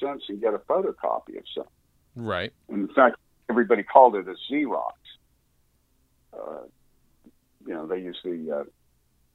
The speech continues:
Speaker 1: company term.
Speaker 2: Mm-hmm.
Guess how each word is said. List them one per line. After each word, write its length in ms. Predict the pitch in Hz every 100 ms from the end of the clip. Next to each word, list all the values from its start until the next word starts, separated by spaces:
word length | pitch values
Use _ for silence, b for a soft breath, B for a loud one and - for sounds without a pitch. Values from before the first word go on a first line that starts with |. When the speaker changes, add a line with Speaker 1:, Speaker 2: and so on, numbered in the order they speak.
| _ _ _ _ _ - -
Speaker 1:
company 400 | 131 - 101 - _ -
term. 180 | - 73 - -
Speaker 2:
Mm-hmm. 1040 | 143 131 120 120 _ _ _ _ - -